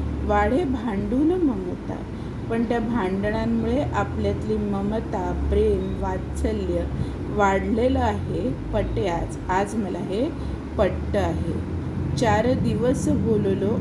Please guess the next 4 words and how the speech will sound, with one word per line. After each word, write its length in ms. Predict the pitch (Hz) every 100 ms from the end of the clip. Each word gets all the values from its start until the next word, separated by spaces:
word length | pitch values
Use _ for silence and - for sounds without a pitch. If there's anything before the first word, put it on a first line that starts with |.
| 202
आठवणी 600 | 190 208 277 277 269 247 233 202
उजळीत, 560 | 180 190 175 170 - 190 285 - - - -
चिंच 340 | 277 254 262 311
आवळे 580 | - 202 202 240 269